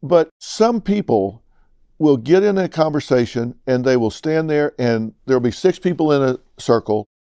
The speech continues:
and one person will do ninety percent of the talking and not read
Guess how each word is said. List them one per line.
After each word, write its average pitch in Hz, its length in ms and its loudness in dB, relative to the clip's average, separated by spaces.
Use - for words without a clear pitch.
and 117 300 0
one 175 180 2
person 143 520 0
will 123 200 2
do 110 180 0
ninety 131 360 2
percent 143 360 -2
of 123 120 -4
the 117 60 -10
talking 101 460 -4
and 120 360 0
not 156 440 2
read 131 500 2